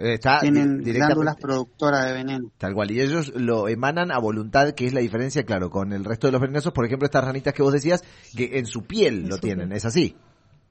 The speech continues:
Speaker 2: Claro, sí, sí. Eh, vale aclarar que el uso de esta toxina o este veneno es para depredar o para paralizar sus presas,
Speaker 1: Ujú.
Speaker 2: para defenderse o para cazar.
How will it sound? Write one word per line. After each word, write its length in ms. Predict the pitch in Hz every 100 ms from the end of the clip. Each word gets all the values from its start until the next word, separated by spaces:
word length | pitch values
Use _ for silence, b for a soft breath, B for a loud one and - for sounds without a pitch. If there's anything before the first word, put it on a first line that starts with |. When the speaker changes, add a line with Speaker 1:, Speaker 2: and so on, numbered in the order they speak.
| _ _ _ _ _ _ _ _ _ _ -
Speaker 2:
Claro, 360 | 320 165 135 123 -
sí, 240 | _ - 151
sí. 360 | 151 139 123 B B B B -
Eh, 360 | 151 143 139 139 - -
vale 220 | 143 160
aclarar 420 | 156 151 151 156
que 420 | - 143 135 - _ _
el 200 | - 135
uso 260 | 151 165 165
de 80 | 165
esta 180 | 160 160
toxina 600 | 165 147 170 180 185 156
o 100 | 135
este 220 | 135 160
veneno 440 | 156 160 175 185
es 160 | 139 143
para 420 | - 147 160 160 -
depredar 640 | 139 135 139 135 147 185 -
o 120 | - 135
para 500 | 135 127 123 123 -
paralizar 540 | 135 127 123 113 135
sus 180 | 131 127
presas, 560 | - 151 139 139 - -
Speaker 1:
Ujú. 100 | 107
Speaker 2:
para 200 | 143 135
defenderse 760 | 131 113 127 127 160 - 185 190
o 100 | 139
para 200 | 135 131
cazar. 420 | 127 - 139 127